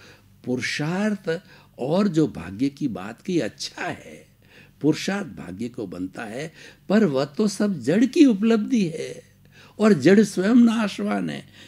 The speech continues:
ये शरीर गया तो आपका धन गया, दौलत गई, आपका पद गया, आपकी प्रतिष्ठा गई, आपके रिश्ते गए,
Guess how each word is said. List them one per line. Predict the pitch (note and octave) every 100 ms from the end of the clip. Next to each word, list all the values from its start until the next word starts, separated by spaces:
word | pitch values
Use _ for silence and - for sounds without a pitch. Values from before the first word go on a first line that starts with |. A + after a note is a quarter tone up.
| - D3+
ये | C#3
शरीर | - B2+ D#3+ F3+
गया | C#3 C#3 A3 G#3 D3+ - _ - - _
तो | C3
आपका | C3 C3+ - G#2
धन | F2 A2+ F3+ C#3
गया, | B2+ C#3+ C3 A2+
दौलत | G2 G#2+ D3+ D#3
गई, | A2 G#2+ C#3 D3+ A#2+ - - - A#2
आपका | B2+ B2 A#2+
पद | - D3+ E3+ C#3+
गया, | C3 D3+ D#3 C3
आपकी | A#2 - A#2+
प्रतिष्ठा | - G#2 - D#3 - D3+
गई, | C3 C3+ D#3+ C#3
आपके | G2+ G2+ - F#2+
रिश्ते | A#2+ C3 - D#3+
गए, | C3 C3 D#3 C#3